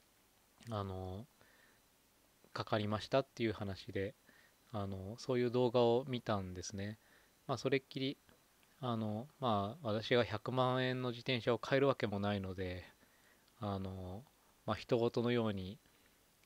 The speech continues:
あの、見た、え、記憶があります。そして、最近見たら、なんか随分、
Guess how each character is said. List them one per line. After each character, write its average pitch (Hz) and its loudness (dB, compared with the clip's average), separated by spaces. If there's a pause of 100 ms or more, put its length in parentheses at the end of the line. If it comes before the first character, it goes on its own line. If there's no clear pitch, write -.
(140)
あ 101 -2
の、 95 -4
見 104 -4
た、 95 -2 (1600)
え、 117 -4
記 120 0
憶 110 -2
が 120 10
あ 104 6
り 98 -2
ま 92 -4
す。 - -16 (540)
そ 135 -2
し - -6
て、 147 2 (320)
最 123 4
近 123 -2
見 127 -4
た 95 -2
ら、 98 -2 (440)
な 117 0
ん - -2
か 104 2
随 131 6
分、 104 -6